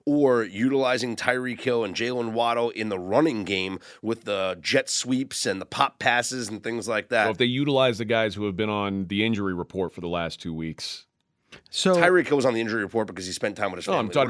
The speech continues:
Speaker 2: about
Speaker 1: did he do
Speaker 2: Jalen
Speaker 1: last
Speaker 2: Waddle,
Speaker 1: week?
Speaker 2: Jalen Waddle and Raheem Mostert are the two names you
Speaker 1: And
Speaker 2: said.
Speaker 1: what did they do last week on the injury report?
Speaker 2: Well, they came off of it.
Speaker 1: <laughs> They pretty
Speaker 2: But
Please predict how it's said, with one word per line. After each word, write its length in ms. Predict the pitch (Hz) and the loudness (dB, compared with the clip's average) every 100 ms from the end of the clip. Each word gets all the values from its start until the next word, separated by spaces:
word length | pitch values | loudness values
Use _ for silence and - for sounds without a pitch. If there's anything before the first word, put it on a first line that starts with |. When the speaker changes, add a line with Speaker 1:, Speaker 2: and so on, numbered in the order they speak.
| 113 | 2
Speaker 2:
about 60 | |
Speaker 1:
did 80 | 110 | 4
he 60 | 139 | 4
do 20 | |
Speaker 2:
Jalen 80 | 117 | 4
Speaker 1:
last 60 | 107 | 2
Speaker 2:
Waddle, 260 | 113 113 - | 2 2 2
Speaker 1:
week? 80 | |
Speaker 2:
Jalen 240 | 139 147 143 | 4 4 6
Waddle 220 | 139 131 | 6 4
and 100 | 117 | 2
Raheem 180 | 113 120 | 2 2
Mostert 320 | 123 151 - | 4 2 2
are 40 | 90 | -4
the 80 | 95 | -4
two 140 | 104 | -4
names 260 | 107 113 120 | -4 -2 0
you 40 | |
Speaker 1:
And 80 | 120 | 2
Speaker 2:
said. 80 | 117 | 4
Speaker 1:
what 60 | 127 | 6
did 80 | |
they 100 | 127 | 4
do 140 | 117 123 | 4 4
last 260 | 101 101 | 4 4
week 200 | 82 76 - _ _ _ - | -2 -16 -20 _ _ _ 0
on 120 | 107 | 0
the 120 | 98 | 2
injury 180 | 95 87 | -2 -4
report? 340 | 78 76 - _ _ _ - | -6 -10 -12 _ _ _ -10
Speaker 2:
Well, 100 | 107 | -6
they 140 | 117 98 | -2 -2
came 240 | 113 104 | 0 0
off 260 | 117 190 92 | 2 0 -2
of 140 | 73 | -8
it. 140 | 76 - | -8 -4
Speaker 1:
<laughs> 40 | |
They 160 | - 113 | -2 -2
pretty 300 | - - | 0 0
Speaker 2:
But 80 | 156 | 2